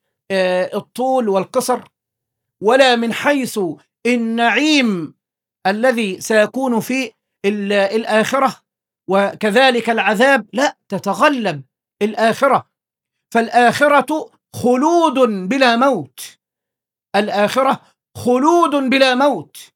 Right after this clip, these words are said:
والآخرة نعيم لا ينفد أو عذاب لا ينفد.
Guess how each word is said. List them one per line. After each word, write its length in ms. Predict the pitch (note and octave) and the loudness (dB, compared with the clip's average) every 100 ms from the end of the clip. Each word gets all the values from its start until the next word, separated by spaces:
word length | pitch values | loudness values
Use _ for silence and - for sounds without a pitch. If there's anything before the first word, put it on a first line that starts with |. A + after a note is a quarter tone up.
| _ _ _ _ - | _ _ _ _ -2
والآخرة 1040 | A#3+ B3+ A#3 A3+ G#3+ B3 A#3+ A3 A3 G#3 - _ - | 0 0 0 2 2 2 2 0 -2 -6 -10 _ -6
نعيم 800 | G3+ G#3+ B3 D4 C4 A3+ G3+ F#3+ | -2 -2 0 0 2 0 -2 -2
لا 200 | F#3+ F#3 | -2 0
ينفد 500 | G#3+ G3 C#3+ D3 A2+ - - - _ _ G#3 | 0 -2 -8 -14 -14 -16 -16 -18 _ _ 0
أو 160 | G#3+ | 2
عذاب 520 | G#3 G#3 F3 C#4 C#4 A3 | 2 0 4 4 4 0
لا 280 | G#3 G#3+ | 0 2
ينفد. 520 | G#3 B3 A3 D#3+ - | 2 0 -4 -10 -14